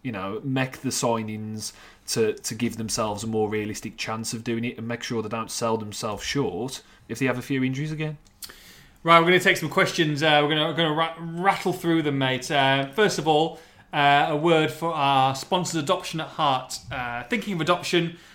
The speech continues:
Speaker 2: We have all the information you need at Adoption at Heart, your regional adoption agency for the Black Country.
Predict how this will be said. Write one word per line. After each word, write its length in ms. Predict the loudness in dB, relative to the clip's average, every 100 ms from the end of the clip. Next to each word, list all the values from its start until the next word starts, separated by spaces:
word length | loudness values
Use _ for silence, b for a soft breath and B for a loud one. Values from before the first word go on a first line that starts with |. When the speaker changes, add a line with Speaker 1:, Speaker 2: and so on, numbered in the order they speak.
| B -2
Speaker 2:
We 100 | 2
have 180 | 2
all 140 | 4 4
the 80 | 4
information 560 | 2 2 0 0 -2
you 100 | -2
need 200 | 0 0
at 80 | -2
Adoption 420 | -2 -2 -2 -6
at 80 | -6
Heart, 420 | -4 0 2 2
your 120 | -2
regional 480 | -2 -2 -2 -4 -6
adoption 480 | -6 -2 -2 -2 -8
agency 520 | -4 -6 -6 -8 -6 -6
for 140 | -6
the 80 | -6
Black 320 | -2 -4 -4
Country. 440 | -8 -8 -8 -12